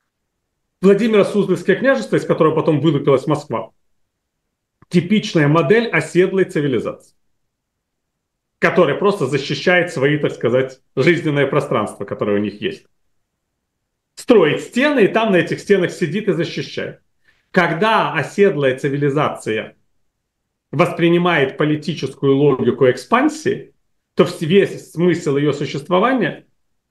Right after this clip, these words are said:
превращается в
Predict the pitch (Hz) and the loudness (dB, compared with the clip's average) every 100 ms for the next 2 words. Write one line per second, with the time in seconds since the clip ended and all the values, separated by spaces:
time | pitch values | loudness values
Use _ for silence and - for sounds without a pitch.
0 | _ _ _ _ _ _ _ _ _ _ | _ _ _ _ _ _ _ _ _ _
1 | _ _ - 180 190 185 196 170 151 147 | _ _ 2 4 2 0 0 0 0 -2
2 | 160 135 156 | -4 0 2